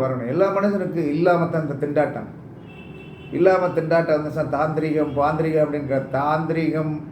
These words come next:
என்பது என்ன சொல்றான்னா ஒரே ஒரு விஷயம் மட்டும் தான். தாந்திரிகம் என்பது நீங்கள் அவசரமாக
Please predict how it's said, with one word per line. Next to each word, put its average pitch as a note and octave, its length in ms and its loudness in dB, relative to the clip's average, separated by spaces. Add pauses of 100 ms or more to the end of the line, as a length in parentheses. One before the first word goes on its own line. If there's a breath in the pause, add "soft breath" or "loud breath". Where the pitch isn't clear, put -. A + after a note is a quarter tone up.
(180)
என்பது C#3 380 -2
என்ன C3 200 0
சொல்றான்னா A#2 480 0 (300)
ஒரே C3 180 2 (140)
ஒரு C3 160 -2
விஷயம் C#3 260 -2
மட்டும் A#2 240 -6
தான். A2+ 220 -10
தாந்திரிகம் C3+ 720 -2
என்பது G#2+ 340 -6 (720 loud breath)
நீங்கள் A#2+ 420 0 (300)
அவசரமாக A#2+ 760 0